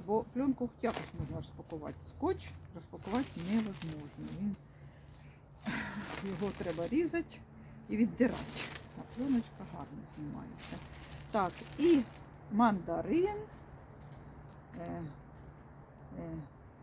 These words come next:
кован-, кованго басе. Я б просила, щоб він невеликий, невисокий ріс. Зараз подивимося, що тут у нас теж з корінчиками.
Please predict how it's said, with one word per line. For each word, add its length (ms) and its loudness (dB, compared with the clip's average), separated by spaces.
кован-, 580 8
кованго 920 8
басе. 580 4
Я 120 4
б 40 -4
просила, 520 0
щоб 200 -8
він 220 0
невеликий, 800 2
невисокий 920 4
ріс. 260 6
Зараз 240 4
подивимося, 600 6
що 280 -6
тут 160 0
у 40 -6
нас 200 -4
теж 240 -4
з 60 -14
корінчиками. 880 -6